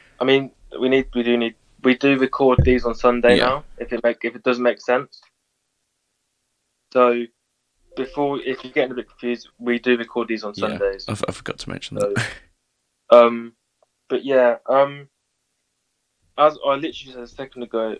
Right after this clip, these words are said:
Speaker 1: I can't
Speaker 2: Yeah.
Speaker 1: see us win-, winning another game this season.
Speaker 2: Okay. Um, do you think that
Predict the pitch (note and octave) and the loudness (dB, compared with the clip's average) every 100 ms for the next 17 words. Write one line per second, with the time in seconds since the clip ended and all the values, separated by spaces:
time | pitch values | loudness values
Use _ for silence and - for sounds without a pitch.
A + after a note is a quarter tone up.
0 | - C3 C#3 C#3 D3 C#3 - - C3+ C3 | 2 6 6 4 -2 -2 -4 -10 -8 -6
1 | B2 - B2+ B2+ A#2+ A#2+ B2 A#2 A2 A2+ | -8 -8 -8 -8 -10 -6 -4 -4 -6 -6
2 | A#2 A2 A#2 A2+ A2 G#2+ G#2+ - A2 G#2+ | -6 -6 -6 -6 -6 -14 -18 -14 -14 -14
3 | G#2 G2+ _ _ _ _ _ - A2+ - | -20 -20 _ _ _ _ _ -10 -8 -8
4 | D2 C3+ - _ - A#2 A#2 A#2 G#2+ - | -10 -10 -16 _ -4 -2 0 -2 -6 -12
5 | - - D3 F3+ F#3 F3 - A#2 G#2 A#2+ | -20 -6 -4 -4 -8 -10 -8 -6 -6 -10
6 | - - G#2 G#2+ | -14 -10 -6 -6